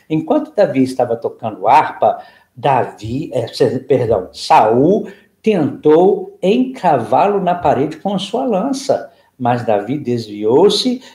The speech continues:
e a lança encravou na parede. E Davi conseguiu escapar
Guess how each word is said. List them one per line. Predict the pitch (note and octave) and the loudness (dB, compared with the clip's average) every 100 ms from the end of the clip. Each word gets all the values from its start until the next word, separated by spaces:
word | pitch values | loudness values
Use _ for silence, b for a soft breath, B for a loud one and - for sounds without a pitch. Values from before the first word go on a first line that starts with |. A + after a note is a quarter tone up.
| B | B
e | C#3 | 2
a | A#2 | 2
lança | A#2 B2 D#3+ D#3 - F3 - - - | 2 2 0 -2 0 0 -2 -12 -4
encravou | C3+ C3+ C#3 A#2+ G#2+ A2 | -2 0 0 0 -2 -4
na | A2+ | -4
parede. | A2+ G#2+ G2 F#2+ F#2 - - b b - | -2 -2 -2 -8 -12 -16 -20 b b -12
E | D#3+ | -6
Davi | D#3 B2+ G#2+ G#2+ D#3 E3+ - _ | 0 2 2 0 -2 -2 -8 _
conseguiu | - C#3+ D3+ - A#2 A#2 C3+ | -8 -6 -6 -10 -10 -6 -4
escapar | C3 - C3 - G#2+ G#2+ - _ | -6 -6 -6 -4 -6 -6 -8 _